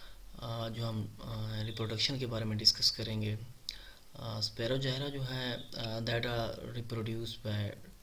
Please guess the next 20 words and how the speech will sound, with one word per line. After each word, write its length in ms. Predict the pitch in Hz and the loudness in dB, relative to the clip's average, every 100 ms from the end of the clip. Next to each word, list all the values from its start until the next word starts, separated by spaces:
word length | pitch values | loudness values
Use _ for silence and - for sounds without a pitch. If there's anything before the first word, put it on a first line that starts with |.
| - | -2
two 120 | 127 | 2
methods, 680 | 131 127 131 156 151 - - - - - - - - - | 4 2 0 0 -2 0 0 0 -8 -10 -12 -14 -16 -8
uh, 300 | 117 110 110 - | -4 -4 -4 -4
या 120 | 107 | 0
तो 200 | 107 107 | 0 0
vegetative 500 | 107 113 113 110 143 | 0 0 0 0 2
reproduction, 840 | 147 151 139 139 - 151 143 135 135 | 0 0 -2 2 2 2 2 -2 -4
uh, 380 | 127 113 110 110 | -4 -2 0 0
या 80 | 110 | -2
फिर, 340 | 104 123 123 - | -2 -6 -6 2
अ, 80 | 120 | 6
सेक्सुअल 460 | - 104 - 110 | 8 6 2 2
reproduction। 680 | 107 101 98 104 - 98 110 120 - - - - - - - - | 2 0 -2 -2 -2 -2 -2 -6 -10 -10 -10 -12 -10 -8 -8 -4
लेकिन 340 | 117 104 113 113 | -4 -2 -2 -4
कुछ 440 | 113 123 123 - | -4 -2 4 4
जो, 540 | - 120 113 113 110 - - - | 4 -2 -2 -2 -2 -4 -10 -6
अ, 120 | 110 | -4
कोवर्कर्स 840 | 107 - 113 113 113 - 131 - | -4 -2 -2 0 -4 -2 0 2
हैं, 500 | 120 117 110 110 110 | 0 0 0 0 -2
अ, 320 | - - - | -4 -8 -8